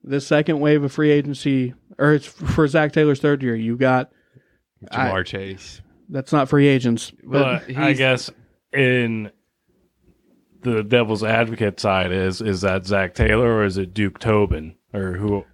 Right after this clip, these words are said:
Speaker 1: Oh,
Speaker 2: I'm
Speaker 1: Duke
Speaker 2: sure
Speaker 1: Tobin deserves a lot of praise too, but I
Speaker 2: I'm
Speaker 1: mean
Speaker 2: sure Zac Taylor's probably telling him, got, like, getting a little whisper in his ear, like, "Hey, let's go after this guy."
Speaker 1: But I mean, the coach has to play some kind of factor into it, right?
Speaker 2: He's
Speaker 3: I would think so,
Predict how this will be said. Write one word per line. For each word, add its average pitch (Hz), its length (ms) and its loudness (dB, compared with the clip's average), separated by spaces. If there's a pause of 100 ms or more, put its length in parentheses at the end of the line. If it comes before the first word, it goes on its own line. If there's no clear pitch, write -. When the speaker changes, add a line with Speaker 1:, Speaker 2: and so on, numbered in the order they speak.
Speaker 1:
Oh, 190 120 4
Speaker 2:
I'm 160 60 0
Speaker 1:
Duke 196 220 2
Speaker 2:
sure - 0 -
Speaker 1:
Tobin 254 320 2
deserves 139 320 2
a 135 40 2
lot 131 140 4
of 127 60 -6
praise 131 260 -2
too, 254 260 2
but 135 220 0
I 147 60 -4
Speaker 2:
I'm 147 100 2
Speaker 1:
mean 143 100 2
Speaker 2:
sure 135 140 0
Zac 120 220 -2
Taylor's 113 380 -2
probably 98 300 -2
telling 107 460 0
him, 95 320 -2
got, 95 200 0
like, 95 200 0 (220)
getting 98 200 -2
a 95 80 0
little 92 280 -2
whisper 104 340 0
in 92 60 -4
his 92 180 -6
ear, 98 160 0
like, 90 200 -6
"Hey, 92 360 -4
let's 90 220 -16
go 104 120 -4
after 95 240 -6
this 98 220 -4
guy." 73 320 -10 (560)
Speaker 1:
But 156 240 2
I 147 120 -2
mean, 151 140 6
the 139 80 4
coach 185 220 2
has 160 160 0
to 151 80 0
play 143 200 4
some 226 220 2
kind 185 240 2
of 135 280 -4 (140)
factor 135 440 2
into 139 280 -2
it, 117 40 -4
right? 180 320 -2 (240)
Speaker 2:
He's 107 220 -4
Speaker 3:
I 98 40 -12
would 101 120 -16 (180)
think 101 220 -16
so, - 140 -18